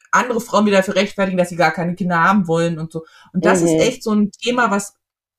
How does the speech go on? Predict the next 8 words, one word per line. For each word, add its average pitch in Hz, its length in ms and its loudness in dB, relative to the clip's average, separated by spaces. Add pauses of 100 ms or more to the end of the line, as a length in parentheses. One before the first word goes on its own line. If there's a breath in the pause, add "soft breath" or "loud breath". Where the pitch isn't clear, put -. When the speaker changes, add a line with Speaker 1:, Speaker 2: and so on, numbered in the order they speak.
Speaker 1:
was - 160 -2
aktuell 190 680 2
gerade 185 320 0
wieder 175 420 2 (120)
oder 170 200 0
Speaker 2:
Total. 131 300 2
Speaker 1:
immer 202 160 2
noch, 185 260 2